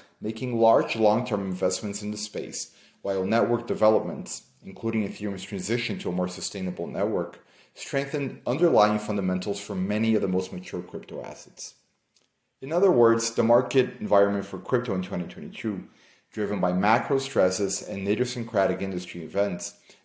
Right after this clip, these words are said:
did not stop the steady progression of the underlying investment case for Bitcoin, Ethereum, and many other promising crypto assets. And twenty twenty-three has started off with additional affirmation that this emerging asset class has an incredible strong future.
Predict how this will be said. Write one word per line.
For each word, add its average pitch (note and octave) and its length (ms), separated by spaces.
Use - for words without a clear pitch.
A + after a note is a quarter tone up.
did C3+ 140
not D3 220
stop A2 340
the G2+ 100
steady C3+ 380
progression G#2+ 680
of F#2+ 200
the G2 100
underlying F2+ 480
investment F2 460
case E2 180
for F2+ 140
Bitcoin, A2 600
Ethereum, G2 600
and F#2+ 140
many B2+ 260
other A2+ 220
promising F#2+ 500
crypto E2 380
assets. - 560
And A#2+ 120
twenty F3+ 220
twenty-three C#3 480
has C3 220
started B2 340
off G#2+ 240
with A2 160
additional A2+ 580
affirmation F#2+ 720
that F#2+ 100
this A#2 180
emerging A#2 520
asset G2+ 340
class F2+ 300
has F#2+ 160
an G2+ 100
incredible A2 480
strong F2+ 340
future. - 440